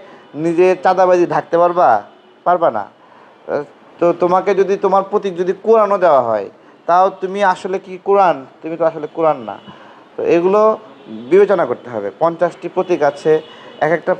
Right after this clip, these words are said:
সাইন। এগুলো কিসের জন্য? মানুষ চেনার জন্য যে অমুক দলের এই মার্কাতে ভোট দিলে সে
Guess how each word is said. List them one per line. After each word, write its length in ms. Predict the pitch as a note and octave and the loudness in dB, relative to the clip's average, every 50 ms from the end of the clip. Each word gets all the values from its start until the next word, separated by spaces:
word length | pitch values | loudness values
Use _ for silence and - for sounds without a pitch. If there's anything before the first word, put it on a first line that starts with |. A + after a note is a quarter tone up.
| - - - - - - - | -6 -16 -20 -20 -20 -10 -2
সাইন। 320 | F#3+ F#3 F3+ D#3 B2+ G#2+ G2 F#2+ - - | 0 2 2 2 0 -4 -10 -14 -14 -6
এগুলো 280 | - D#3 D#3 E3+ G3+ G#3 | -4 -4 0 0 0 0
কিসের 400 | G3+ - - G#3 F3+ A3 G3+ F#3 | -2 -4 -8 -2 0 2 2 2
জন্য? 160 | G3 G3+ A3 | 2 0 0
মানুষ 360 | A3+ G3+ F3+ E3 D#3+ E3 E3 - - | 0 0 0 0 2 0 -2 -4 -4
চেনার 320 | - F#3 E3 E3 E3 E3 D3+ | -4 -2 0 2 2 0 0
জন্য 420 | D#3 D#3+ D3+ D#3+ F#3 A3 G#3+ D#3+ | -2 -4 -2 -2 -2 -2 -2 -2
যে 180 | D3 D#3+ D#3 D3 | 0 2 4 4
অমুক 360 | A#2+ D#3+ D#3+ D#3+ D#3 D3+ C#3 | 4 2 0 -2 -2 -2 0
দলের 240 | C#3+ D3 C#3+ C#3+ C3+ | 0 2 2 4 4
এই 140 | C3+ C#3 C3+ | 2 2 2
মার্কাতে 480 | C3+ C3+ C3+ C3 - C#3 B2 C#3 C3+ | 2 0 -2 -2 -2 -6 -4 -2 -4
ভোট 220 | B2 A#2+ B2+ C3+ A#2+ | -4 -2 -2 -4 -4
দিলে 220 | A2 A#2+ B2+ B2 | -2 0 0 0
সে 140 | A#2 - | 0 -2